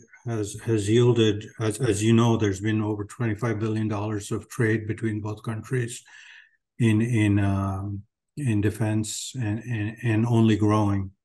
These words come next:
I think there's a common realization between the U S and India that it is a strong partnership in defense that'll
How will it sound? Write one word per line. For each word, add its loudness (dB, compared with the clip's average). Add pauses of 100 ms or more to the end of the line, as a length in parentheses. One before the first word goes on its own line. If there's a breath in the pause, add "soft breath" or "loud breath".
(360 soft breath)
I -2
think 2
there's 2
a 0
common 0
realization -2
between -4
the -8
U -2
S -8
and -4
India -4
that -10 (760 loud breath)
it 2
is 4
a 2
strong 4
partnership 0 (920)
in 0
defense -4
that'll -4